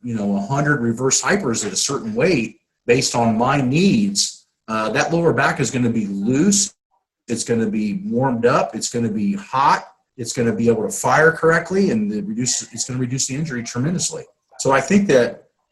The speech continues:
the warm up that we do really, really attacks that particular area. The other thing that I think you really have to focus on in the gym, which I'm sure Galpin's good at and some other guys, is that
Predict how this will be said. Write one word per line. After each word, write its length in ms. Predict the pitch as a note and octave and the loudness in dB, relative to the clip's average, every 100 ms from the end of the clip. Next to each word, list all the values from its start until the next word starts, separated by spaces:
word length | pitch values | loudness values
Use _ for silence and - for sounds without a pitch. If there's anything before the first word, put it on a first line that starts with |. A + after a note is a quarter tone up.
| _ - | _ -4
the 100 | A#2 | -2
warm 360 | B2+ D#3+ F#3 | 0 2 4
up 160 | C3+ - | 2 2
that 140 | A#2 | 0
we 200 | A2+ B2+ | 0 -2
do 420 | A2 C3 C#3 A#2+ G2 | 0 -2 0 0 0
really, 520 | A#2+ C#3 A#2 G2+ G2+ | 0 0 0 -2 -4
really 200 | A#2+ D3 | -2 0
attacks 480 | G2+ - B2 C#3 - | 0 -4 -2 0 0
that 200 | A2+ E2+ | -2 -4
particular 420 | - - B2 G#2 G2+ | -8 -10 -6 -4 -2
area. 440 | C3 D3+ G#2+ - - - - | 4 4 4 -2 -10 -18 -6
The 80 | B2 | 2
other 180 | D3+ G3+ | 2 2
thing 200 | F#3 C#3 | 2 2
that 80 | B2 | 2
I 60 | |
think 260 | A#2+ C#3+ - | 0 -2 -4
you 80 | A#2 | -2
really 260 | C#3 G3 | 2 4
have 240 | E3+ D#3+ - | 6 4 2
to 80 | A2+ | -4
focus 500 | - F3+ G3 - A2 | 0 0 0 -2 -2
on 220 | G#2+ A2 | -4 -4
in 120 | A2+ | -4
the 60 | G2+ | -4
gym, 540 | - C#3 G3 F#2 - _ _ | -4 0 2 0 -2 _ _
which 180 | A#2+ B2 | -6 -2
I'm 80 | A#2+ | -2
sure 220 | - B2 | -2 -2
Galpin's 640 | A#2 A#2+ C#3 D3+ C#3+ C#3 | 2 2 2 0 0 -2
good 200 | - D3 | -2 0
at 320 | D3 D#3+ E3+ | 2 2 2
and 240 | A#2 G#2+ G2+ | -2 -4 -2
some 160 | A#2+ | -2
other 160 | C3 F3 | -2 -2
guys, 420 | A2 G2 G2 G2+ | -2 -2 0 -2
is 120 | G#2 | -2
that 320 | A2 A2+ A2+ | 0 0 -2